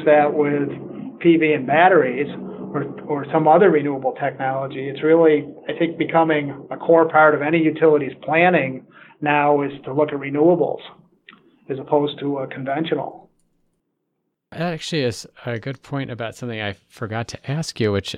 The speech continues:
Speaker 2: about, or think about asking you is, one, I think, key difference in the co-op space between Kauai Island and other co-ops is that a lot of co-ops on the mainland kind of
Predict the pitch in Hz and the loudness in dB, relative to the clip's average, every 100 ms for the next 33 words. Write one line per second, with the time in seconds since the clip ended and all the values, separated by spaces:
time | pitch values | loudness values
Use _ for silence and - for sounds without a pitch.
0 | - 101 95 92 98 87 139 131 110 101 | -10 -8 -4 -4 -4 -4 -6 -4 -2 -2
1 | 101 - 98 95 92 - _ _ _ 131 | -4 -4 -4 -4 -6 -12 _ _ _ -8
2 | 156 170 139 143 127 - 135 120 120 - | -4 -2 -2 -4 -4 -4 -4 0 -2 -2
3 | 113 104 - - - 120 104 101 95 147 | -4 -6 -10 -18 -8 -6 -4 -4 -6 -2
4 | 156 117 - - 95 92 - - 95 - | 2 0 0 -6 -2 -2 -4 -8 -8 -6
5 | 101 98 92 - - 95 98 95 101 92 | -6 -4 -6 -8 -6 -2 -2 0 0 0
6 | 92 101 98 - 104 107 - 98 92 - | -2 -4 -4 -4 -4 -4 -6 -4 -4 -6
7 | 101 104 98 98 101 113 113 - - 113 | -6 -4 -4 -2 0 0 -2 -6 -10 -6
8 | 98 98 - - - _ _ _ _ - | -4 -4 -6 -12 -14 _ _ _ _ -6
9 | 117 110 104 110 120 104 104 98 95 87 | -2 0 0 -2 -2 -2 -2 -2 -2 -6
10 | _ _ _ - 117 101 - | _ _ _ -6 -4 -4 -10